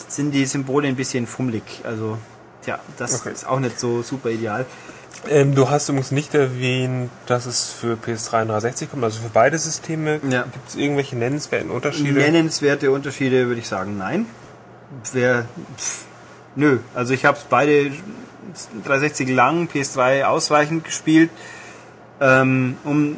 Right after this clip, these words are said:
Speaker 1: meiner Meinung nach sagen zu können, die geben sich kaum was. Also wer da gro-, gravierende Unterschiede sieht, der ist ein Fanboy, behaupte ich jetzt einfach mal. Äh, die P S drei Version hat ein extra, man kann Video mitschneiden und auf YouTube hochschubsen.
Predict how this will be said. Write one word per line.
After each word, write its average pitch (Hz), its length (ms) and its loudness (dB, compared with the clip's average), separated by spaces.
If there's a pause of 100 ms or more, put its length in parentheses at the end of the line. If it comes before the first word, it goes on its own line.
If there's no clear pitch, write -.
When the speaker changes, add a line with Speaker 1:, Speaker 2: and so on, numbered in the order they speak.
Speaker 1:
meiner 151 440 0
Meinung 143 240 2
nach 135 120 0
sagen 131 300 2
zu 143 120 -8
können, 139 500 0
die 131 100 -2
geben 139 320 0
sich 135 300 -8 (640)
kaum 113 340 0
was. - 400 -4 (960)
Also 123 180 0
wer 127 120 6
da 123 320 4
gro-, 135 320 2
gravierende 139 360 0
Unterschiede 143 400 -4
sieht, 139 300 -2
der 131 360 4
ist 135 200 -2
ein 131 100 -4
Fanboy, 113 500 -4 (100)
behaupte 98 260 -8
ich 110 80 -10
jetzt 110 140 -10
einfach 107 200 -8
mal. 143 220 4 (1040)
Äh, 139 200 10
die 147 80 2
P 180 160 8
S 175 120 4
drei 143 180 8
Version 180 320 6
hat 160 180 6
ein 160 120 0
extra, 160 580 4
man 156 140 6
kann 151 220 2
Video 160 240 6
mitschneiden 131 540 4
und 135 60 0
auf 123 60 -4
YouTube 139 360 0
hochschubsen. 110 560 -4